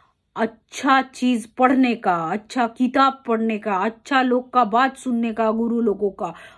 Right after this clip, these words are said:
अच्छा विचार करने का, वही चीज का जिम है, वही चीज का फूड है। जैसा बॉडी का फिटनेस का ध्यान देने का, वैसे इसका फिटनेस पर भी ध्यान देने का, जिससे हमको झट से गुस्सा नहीं आए, मूड नहीं सटके, टेंशन नहीं हो, स्ट्रेस नहीं हो।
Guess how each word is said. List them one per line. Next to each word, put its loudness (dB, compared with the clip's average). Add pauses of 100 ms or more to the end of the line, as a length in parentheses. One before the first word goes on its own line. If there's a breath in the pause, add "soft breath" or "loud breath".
अच्छा 0
विचार 2
करने -2
का, 0
वही 2
चीज -2
का 0
जिम 0
है, 0 (320 loud breath)
वही 2
चीज -6
का -6
फूड -10
है। -20 (560 soft breath)
जैसा 2
बॉडी 4
का 0
फिटनेस -6
का -6
ध्यान -2
देने -2
का, 2
वैसे -4
इसका -2
फिटनेस -8
पर -10
भी -8
ध्यान -10
देने -8
का, -10 (400 loud breath)
जिससे 0 (240 loud breath)
हमको -4
झट -8
से -2 (300 loud breath)
गुस्सा -6
नहीं -2
आए, 0
मूड -2
नहीं -2
सटके, -4
टेंशन -4
नहीं -6
हो, -4
स्ट्रेस -14
नहीं -12
हो। -18